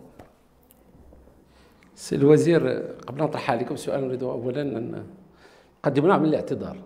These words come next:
لأنكم وزير تحظون بثقة جلالة الملك، وما دامت هذه الثقة مستمرة فلا أحد ينازع في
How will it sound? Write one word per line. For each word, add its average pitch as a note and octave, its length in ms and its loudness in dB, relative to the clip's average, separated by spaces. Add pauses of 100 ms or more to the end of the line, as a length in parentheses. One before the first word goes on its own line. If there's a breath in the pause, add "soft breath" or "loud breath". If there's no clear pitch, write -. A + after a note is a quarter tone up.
(140)
لأنكم A2+ 480 -10
وزير A#2+ 460 -6 (440)
تحظون A2+ 460 -8
بثقة - 380 -12
جلالة G#2 340 -8
الملك، F#2+ 260 -10 (580 soft breath)
وما G2+ 200 -6
دامت A2+ 380 -8
هذه A#2 200 -8 (100)
الثقة - 340 -8
مستمرة G#2+ 580 -8
فلا - 360 -8
أحد G#2 260 -12
ينازع G#2+ 480 -12
في A2+ 280 -16